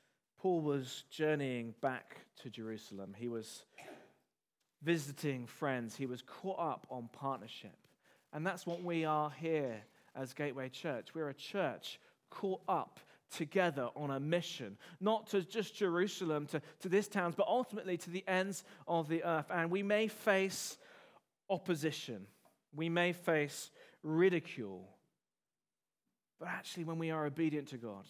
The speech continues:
when we say, "God, I'm gonna trust you for what you've got for us. I'm gonna listen to your voice. God, would you come and speak to us by your prophetic words? I'm gonna go and I'm gonna live my life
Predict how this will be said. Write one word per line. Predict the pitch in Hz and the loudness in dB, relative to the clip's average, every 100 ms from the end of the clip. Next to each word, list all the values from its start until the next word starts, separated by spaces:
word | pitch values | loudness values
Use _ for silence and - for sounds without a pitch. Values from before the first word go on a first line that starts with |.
| - - | -18 -12
when | |
we | 135 | -10
say, | 123 139 | -6 -4
"God, | 156 | 0
I'm | 147 139 | 0 -2
gonna | 143 131 | -4 -4
trust | - 151 - 156 | -6 -8 -6 -6
you | 151 | -6
for | 139 | -6
what | 123 | -8
you've | 117 - | -10 -4
got | 127 - | -6 -6
for | 123 104 | -10 -10
us. | 117 | -10
I'm | 127 | -8
gonna | 123 120 - - - | -6 -6 -10 -20 -2
listen | 160 208 214 208 | 4 4 4 -2
to | 214 | 4
your | 185 170 | 4 4
voice. | 147 185 185 | 4 2 2
God, | - 180 | 4 4
would | 170 160 | 4 0
you | 160 | -2
come | 175 | -2
and | 156 | -4
speak | - - 185 185 | -4 0 0 0
to | 185 | -6
us | 147 | -2
by | 170 160 | 2 2
your | 156 147 139 - - | 2 0 -2 -16 -6
prophetic | 151 - 165 - 160 - | -6 -2 -2 -2 -8 -6
words? | 131 107 98 - - - _ _ _ _ _ _ _ _ _ _ _ 147 | -6 -4 -6 -10 -20 -20 _ _ _ _ _ _ _ _ _ _ _ -6
I'm | 139 | -2
gonna | 139 127 | -2 -2
go | 117 156 143 127 | -2 0 2 0
and | 120 | -4
I'm | 120 | -6
gonna | 127 113 107 - - | -4 -6 -8 -16 -2
live | 156 170 147 | 4 4 4
my | 151 139 | 2 4
life | 143 143 120 110 - | 4 4 2 -4 -14